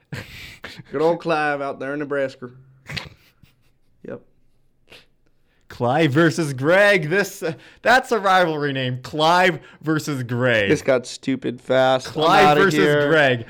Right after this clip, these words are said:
Speaker 1: That's a rivalry
Speaker 2: All right.
Speaker 1: name. Our logo's like our, our, like, mascots just looking over each other's fence trying to plot some petty war.
Speaker 2: <laughs>
Speaker 1: I like
Speaker 2: The, the trophy is a golden fence.
Speaker 1: Trophy's like a shovel.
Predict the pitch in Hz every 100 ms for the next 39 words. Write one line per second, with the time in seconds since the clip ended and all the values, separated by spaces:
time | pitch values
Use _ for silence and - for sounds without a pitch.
0 | - - 196 226 - 185 165 170 156 147
1 | 165 175 - - 147 147 165 185 185 156
2 | 160 156 135 123 - 165 - _ _ _
3 | _ _ - 127 117 113 - - 123 120
4 | 123 127 - 123 120 - - - - 131
5 | 107 147 120 135 131 135 131 143 131 117
6 | - 123 123 127 - 143 127 110 _ _
7 | _ - - 123 120 - - 117 104 -
8 | - 127 131 120 120 120 127 123 _ -
9 | 320 160 143 120 117 220 - 196 185 156
10 | 143 143 156 151 147 135 127 123 113 123
11 | 120 110 95 101 117 - _ _ _ _
12 | 320 240 - 185 202 180 180 143 120 -
13 | - 104 101 120